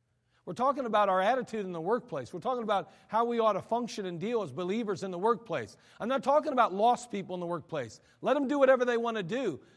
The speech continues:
They're, they're, they're carnal. They're natural. They're, they're, they're not going to respond the way a believer does. But we're Christians, and we, we serve a higher God, of higher power. We're citizens of heaven.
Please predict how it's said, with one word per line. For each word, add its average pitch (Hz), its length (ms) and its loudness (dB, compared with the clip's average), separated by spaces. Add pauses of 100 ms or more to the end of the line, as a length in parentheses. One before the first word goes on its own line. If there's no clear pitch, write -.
They're, 220 160 0
they're, 208 320 -2
they're 180 220 -2
carnal. 240 400 -2
They're 196 160 0
natural. 202 560 -2
They're, 196 240 -4 (180)
they're, 214 160 0
they're 220 140 -2
not 233 260 -2
going 240 280 -4
to 214 180 -2 (260)
respond 233 560 2
the 220 40 0
way 220 140 0
a 202 60 -2
believer 233 380 0
does. 175 200 -4
But 170 160 -8
we're 277 160 0
Christians, 208 600 -2
and 185 160 -4 (240)
we, 269 220 0
we 269 160 -2
serve 277 300 0
a 233 100 6
higher 226 400 4 (180)
God, 247 300 6
of 175 100 -4
higher 240 260 2
power. 254 480 4 (140)
We're 311 140 2
citizens 262 560 -4
of 254 100 2
heaven. 269 480 -2